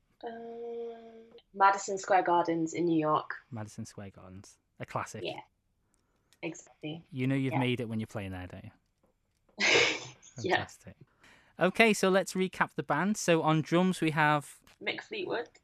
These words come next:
Speaker 2: Brilliant. On bass guitar we have
Speaker 1: Paul McCartney.
Speaker 2: Paul McCartney, my hero. On keyboards we have
Speaker 1: Jamie Cullum.
Speaker 2: Jim. On rhythm guitar we have
Speaker 1: Nile Rodgers.
Speaker 2: Fantastic.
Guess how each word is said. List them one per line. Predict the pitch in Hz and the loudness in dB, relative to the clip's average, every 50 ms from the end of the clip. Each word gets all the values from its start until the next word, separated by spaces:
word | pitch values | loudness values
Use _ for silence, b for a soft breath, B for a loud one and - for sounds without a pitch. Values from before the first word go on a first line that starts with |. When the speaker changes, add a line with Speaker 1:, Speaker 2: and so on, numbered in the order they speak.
| _ _ _ - | _ _ _ -10
Speaker 2:
Brilliant. | - 117 113 131 143 165 185 - - | -8 -8 -6 -4 -6 -6 -6 -8 -6
On | 135 131 131 131 123 - _ - | -4 -4 -2 -4 -4 -6 _ -6
bass | 143 143 147 - | -6 -6 -6 -6
guitar | - 147 139 - 156 147 143 | -8 -10 -6 -4 -2 -2 0
we | 143 143 135 | -2 -2 -2
have | 143 143 139 139 139 135 - - - _ _ _ _ _ _ _ _ _ _ - | -2 0 0 0 0 -2 -4 -12 -20 _ _ _ _ _ _ _ _ _ _ -10
Speaker 1:
Paul | 208 190 180 180 180 | -8 -8 -8 -6 -4
McCartney. | - 170 165 - 202 254 403 - _ | 0 0 0 0 0 -4 -8 -10 _
Speaker 2:
Paul | - - - - 107 | -20 -20 -18 -16 -16
McCartney, | 101 - - 120 120 - - 160 165 160 | -16 -14 -12 -10 -10 -10 -8 -8 -8 -8
my | 139 117 107 | -8 -8 -8
hero. | 107 127 139 156 165 190 220 240 - b b b b b b | -6 -6 -6 -4 -4 -2 -4 -4 -6 b b b b b b
On | b 135 143 143 | b -4 -4 -4
keyboards | - 175 180 180 190 185 185 185 - | -2 -2 -4 -2 0 0 0 0 -2
we | 175 165 | -4 0
have | 160 170 165 160 160 160 - - - _ _ _ _ _ _ _ - | 2 2 2 2 2 0 -2 -8 -20 _ _ _ _ _ _ _ -8
Speaker 1:
Jamie | 208 202 196 190 190 185 | -6 -4 -4 -4 -6 -6
Cullum. | - 180 165 160 147 - - - | -6 -4 -4 -4 -6 -8 -14 -14
Speaker 2:
Jim. | - 160 180 | -14 -14 -12
On | - 123 117 117 113 | -8 -6 -4 -2 -2
rhythm | 131 123 127 127 | -4 -2 -4 -4
guitar | 120 117 - - 135 127 120 123 | -4 -6 -6 -6 -6 -4 -4 -6
we | 123 120 | -8 -8
have | 120 123 123 123 120 120 120 - _ _ _ _ _ _ | -8 -8 -8 -6 -6 -8 -10 -12 _ _ _ _ _ _
Speaker 1:
Nile | - 165 165 160 156 | -4 0 0 2 2
Rodgers. | 156 160 165 165 - - - 359 - - - - - _ | 2 0 0 0 0 -2 -2 -2 -2 -8 -20 -20 -20 _
Speaker 2:
Fantastic. | - 127 - - 113 - - - - 165 175 | -20 -20 -18 -16 -16 -16 -16 -10 -10 -10 -10